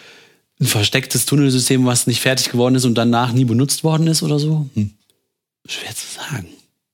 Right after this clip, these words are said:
Und was eigentlich mit diesem Pergamentfetzen? Das wär, das könnte auf diese Shakespeare-Theorie hindeuten, oder was?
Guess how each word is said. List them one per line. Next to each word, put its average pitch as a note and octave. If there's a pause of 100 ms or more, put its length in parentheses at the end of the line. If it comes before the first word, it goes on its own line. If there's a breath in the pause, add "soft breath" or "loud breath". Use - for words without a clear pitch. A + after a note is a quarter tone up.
(100)
Und G#2
was D3+
eigentlich C#3+
mit C3
diesem C3
Pergamentfetzen? A#2+ (720 soft breath)
Das -
wär, A2
das G#2+
könnte B2
auf A2
diese A#2
Shakespeare-Theorie F2+
hindeuten, F2
oder F#2+
was? C#3